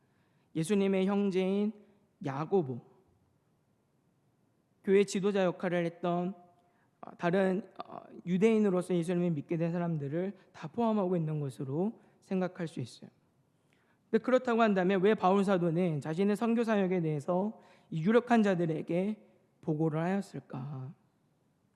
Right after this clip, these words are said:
지금 갈라디아 교회와 성도들을 혼란하게 하는 다른 복음의 문제들에 대해서 예루살렘 교회가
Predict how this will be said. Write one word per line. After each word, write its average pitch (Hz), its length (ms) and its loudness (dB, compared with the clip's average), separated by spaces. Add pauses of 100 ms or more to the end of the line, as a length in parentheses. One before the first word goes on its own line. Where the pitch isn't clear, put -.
(1000)
지금 220 460 2
갈라디아 214 760 0
교회와 180 460 0
성도들을 190 480 0
혼란하게 202 500 0
하는 185 500 -2 (360)
다른 180 360 4
복음의 190 320 2
문제들에 156 520 -2
대해서 143 640 -8 (420)
예루살렘 202 560 2
교회가 180 720 0